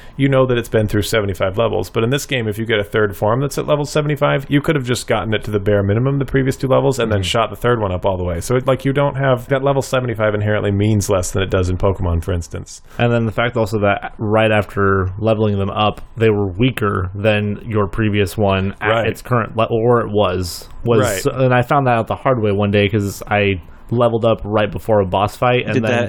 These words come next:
Speaker 3: that right at the volcano.
Speaker 2: Yeah.
Speaker 3: And I was
Speaker 1: Yeah.
Speaker 3: just like
Speaker 2: And I saved, and the thing is, I saved right after doing it, so that fight was so hard for me 'cause I was like, "Fuck, I wouldn't have done this if I had known."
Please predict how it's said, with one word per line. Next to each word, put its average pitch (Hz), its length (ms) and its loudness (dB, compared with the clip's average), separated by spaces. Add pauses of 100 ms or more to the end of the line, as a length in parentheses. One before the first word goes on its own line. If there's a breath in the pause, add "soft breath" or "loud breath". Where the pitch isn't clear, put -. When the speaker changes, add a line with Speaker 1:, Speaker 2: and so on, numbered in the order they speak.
Speaker 3:
that 151 60 -12
right 131 140 0
at 123 100 -2
the 113 300 -2
volcano. 113 560 -2
Speaker 2:
Yeah. 120 380 2
Speaker 3:
And 123 160 -4
I 131 80 0
was 113 160 2
Speaker 1:
Yeah. 98 60 2
Speaker 3:
just - 180 -4
like 104 160 -8 (140)
Speaker 2:
And 139 120 2
I 151 80 4
saved, 180 420 2 (200)
and 156 100 0
the 151 40 -4
thing 175 140 0
is, 160 80 2
I 143 100 2
saved 165 460 2
right 139 160 4
after 135 200 -2
doing 123 380 2
it, 156 160 0
so 135 120 2
that 135 300 0 (200)
fight 160 300 -2
was - 640 -2 (260)
so 196 480 6
hard 160 320 2
for 127 140 0
me 110 180 0
'cause 107 80 2
I - 20 0
was 110 120 0
like, 120 200 2 (120)
"Fuck, - 360 -2
I 147 60 2
wouldn't 180 260 2
have 139 120 -2
done 185 160 2
this 170 180 0
if 127 120 0
I 127 100 4
had 120 160 2
known." 147 420 2